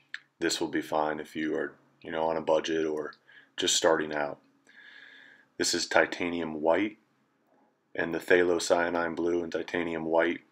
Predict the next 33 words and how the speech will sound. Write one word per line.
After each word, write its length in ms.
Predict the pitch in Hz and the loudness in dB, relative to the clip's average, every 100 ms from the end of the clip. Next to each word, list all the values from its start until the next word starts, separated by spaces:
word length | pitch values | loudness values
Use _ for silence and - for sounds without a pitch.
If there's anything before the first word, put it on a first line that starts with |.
| _ _ _ _ _ _ - - - | _ _ _ _ _ _ -20 -12 -2
just 320 | 92 - - | 0 0 -4
these 240 | 87 85 | -4 -4
two 240 | - 98 87 | -4 -4 -2
colors 460 | - 87 85 80 | 2 2 2 -2
together 500 | - 80 85 80 78 | -4 -2 -2 -2 -4
are 40 | 76 | -4
gonna 200 | 78 76 | -4 -4
give 240 | 82 80 | -4 -2
us 420 | 80 - - - - - _ _ _ _ _ _ - - | -4 -4 -6 -8 -14 -20 _ _ _ _ _ _ -20 -10
a 40 | 98 | 4
nice 340 | 95 98 90 | 8 8 6
bright 420 | - 95 87 87 | 2 6 6 4
blue 400 | - 85 87 85 | -2 0 0 0
background 640 | 78 82 85 87 82 82 80 | 2 2 4 4 4 2 -2
that 100 | 82 | -6
we 80 | |
can 200 | 80 85 | -6 -8
lay 180 | 80 80 | -2 0
our 140 | 78 76 | 0 -2
clouds 420 | - 78 76 73 | 0 0 0 -4
on. 240 | 71 71 | -8 -10
So 280 | - 78 73 | -8 -4 -2
that's 220 | 78 78 | -2 -4
all 280 | - 87 82 | -2 0 2
we're 160 | 80 80 | 0 -2
gonna 200 | 85 78 | -4 -8
need 440 | 78 80 78 73 | -10 -10 -10 -10
for 180 | - 76 | -10 -8
this 240 | 73 76 | -8 -8
part 280 | - 82 76 | -4 -2 -2
of 60 | - | -6
the 60 | |
painting. 340 | - - - | -8 -8 -10